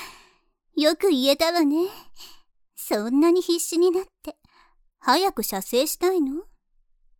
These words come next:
ならさせてあげる。いっぱいお汁出させてあげるわ。さあ、私の手に集中して。今あなたのおちんぽを触ってる手は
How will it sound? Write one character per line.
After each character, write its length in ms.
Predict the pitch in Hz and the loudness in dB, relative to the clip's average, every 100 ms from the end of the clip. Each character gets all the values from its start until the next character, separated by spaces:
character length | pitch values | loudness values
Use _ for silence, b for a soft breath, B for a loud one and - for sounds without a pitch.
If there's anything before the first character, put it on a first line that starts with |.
| _ _ _ b 311 | _ _ _ b -2
な 260 | 247 254 | 2 2
ら 140 | 262 - | 0 -2
さ 160 | 214 | -4
せ 160 | - 247 | -4 -2
て 160 | 277 | -2
あ 80 | 294 | 0
げ 220 | 294 330 | 0 0
る。 140 | 330 - _ _ b b b b b _ - | -2 -10 _ _ b b b b b _ 0
い 180 | 294 | 0
っ 20 | - _ _ | 0 _ _
ぱ 160 | 339 349 | 0 4
い 140 | 349 | 4
お 60 | 294 | 4
汁 280 | - 302 311 | 0 -4 -2
出 120 | 262 | -2
さ 120 | 349 | -2
せ 140 | 403 381 | -4 -4
て 100 | 254 | -2
あ 120 | 214 | -2
げ 140 | 233 | -2
る 120 | 269 269 | -2 -4
わ。 120 | 247 320 - _ _ b b b _ _ _ | -6 -8 -14 _ _ b b b _ _ _
さ 260 | - - 247 | -20 -14 -12
あ、 260 | 320 - _ _ _ _ _ _ _ _ - | -12 -14 _ _ _ _ _ _ _ _ -6
私 420 | 226 - 202 294 | -4 -2 -2 2
の 100 | 302 | 2
手 140 | - | 2
に 120 | 285 | 0
集 280 | 233 - 247 | -2 -4 -6
中 320 | - - 269 | -6 -6 -6
し 120 | 285 - | -6 -14
て。 120 | - 330 - _ _ _ _ _ _ _ _ _ _ _ _ _ _ | -16 -18 -18 _ _ _ _ _ _ _ _ _ _ _ _ _ _
今 360 | 269 302 302 226 | 2 4 4 2
あ 80 | 226 | -2
な 160 | 285 | -2
た 120 | 349 | 2
の 200 | 294 233 | 2 0
お 80 | 196 | -4
ち 260 | - 277 311 | -4 2 2
ん 60 | |
ぽ 140 | 311 285 | 2 -4
を 100 | 214 | -8
触 340 | - 196 196 | -6 -6 -4
っ 100 | 240 | -8
て 160 | _ 311 | _ -8
る 120 | 285 | -8
手 240 | - 320 311 | -8 -4 -4
は 300 | 262 269 | -6 -10